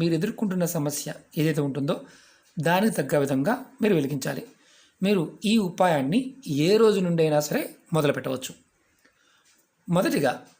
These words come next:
మీకు శత్రువులు అధికంగా ఉన్నారు, శత్రువుల నుండి విముక్తి లభించాలి.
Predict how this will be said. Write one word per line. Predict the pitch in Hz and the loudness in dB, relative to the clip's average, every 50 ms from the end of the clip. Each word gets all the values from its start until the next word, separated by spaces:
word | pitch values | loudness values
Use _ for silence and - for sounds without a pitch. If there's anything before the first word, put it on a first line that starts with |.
| _ - - | _ -6 -4
మీకు | 185 214 226 - 180 156 | -4 -4 -4 -4 -6 -6
శత్రువులు | 175 175 - 285 302 262 196 | -6 -4 -2 -2 2 2 2
అధికంగా | 156 170 147 165 180 185 190 165 139 | 2 2 0 0 0 2 2 2 2
ఉన్నారు, | 135 135 135 135 131 127 123 - - _ _ _ _ _ _ _ _ _ _ _ _ - - | 0 0 0 0 0 -2 -4 -8 -14 _ _ _ _ _ _ _ _ _ _ _ _ -10 -4
శత్రువుల | - 226 220 - 269 294 277 254 226 185 | -4 -4 -2 0 2 4 4 4 4 2
నుండి | 175 180 247 330 - - - - - - 160 | 2 0 0 -2 -2 -4 -12 -18 -10 -2 0
విముక్తి | 165 180 220 226 - - 175 | 2 2 2 0 0 2 2
లభించాలి. | 160 139 143 139 - - 135 127 120 | 2 2 2 -2 0 0 -2 -2 -2